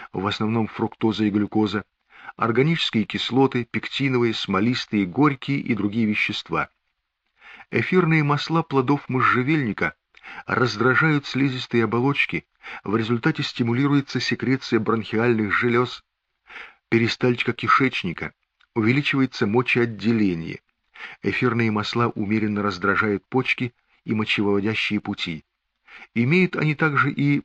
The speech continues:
противомикробный эффект. Препараты можжевельника усиливают секрецию желудочного сока, стимулируют отделение секрета бронхиальных желез,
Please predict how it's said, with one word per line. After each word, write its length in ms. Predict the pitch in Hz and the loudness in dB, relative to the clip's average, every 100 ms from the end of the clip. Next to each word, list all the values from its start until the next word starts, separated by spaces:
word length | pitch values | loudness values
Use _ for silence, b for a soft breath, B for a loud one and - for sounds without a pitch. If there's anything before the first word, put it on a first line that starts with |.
| - | 0
противомикробный 1040 | 131 - 123 123 123 - 95 85 90 - | -2 0 -2 -2 -4 0 0 0 -4 -6
эффект. 540 | 95 - - - - _ _ _ _ _ _ _ _ - | -8 -8 -8 -8 -14 _ _ _ _ _ _ _ _ -2
Препараты 520 | 113 127 165 202 190 | 0 2 2 0 0
можжевельника 720 | 175 143 160 170 165 160 - | -2 0 0 -2 -4 -4 -4
усиливают 720 | - 127 - 170 151 147 139 | -4 -4 -2 -2 0 0 -2
секрецию 800 | - 123 131 143 - 135 131 120 | -4 -4 0 -2 -2 -4 -2 -2
желудочного 680 | - 110 117 120 - - 110 | 0 0 0 -2 -2 -2 -2
сока, 480 | - - 95 - 90 _ _ B B | -4 -2 -2 -2 -10 _ _ B B
стимулируют 760 | - - - 120 135 147 147 - | -10 -6 -2 0 2 2 2 2
отделение 540 | 127 101 117 131 120 | -2 2 0 2 0
секрета 440 | - 101 110 120 104 | -2 -2 0 0 2
бронхиальных 680 | 107 104 - 107 110 101 | 0 -2 -2 0 0 0
желез, 540 | 87 98 98 90 - | 0 0 0 -2 -6